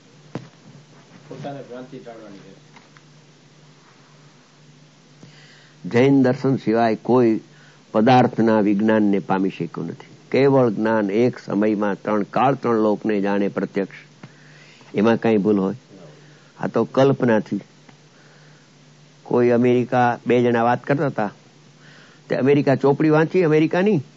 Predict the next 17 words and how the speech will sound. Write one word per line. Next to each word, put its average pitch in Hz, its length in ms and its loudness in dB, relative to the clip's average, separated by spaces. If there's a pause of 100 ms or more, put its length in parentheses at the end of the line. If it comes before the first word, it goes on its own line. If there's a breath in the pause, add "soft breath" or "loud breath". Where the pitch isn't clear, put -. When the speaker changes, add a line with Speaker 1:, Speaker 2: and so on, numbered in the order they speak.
(140)
Speaker 2:
અને 127 180 0
બીજાને 143 380 2
વાત 120 220 4
કરતો 107 200 0
હતો 107 200 -4
કે - 120 -6
અમેરિકા 123 360 0
આવો 127 200 2
દેશ 120 200 0
છે, - 160 -6
આવો 117 240 0
દેશ 117 200 0
છે, 107 260 -4 (440 loud breath)
આવા 120 260 6
રસ્તાઓ, 120 540 4
આવી 117 240 4 (180)
વ્યવસ્થા. 110 480 2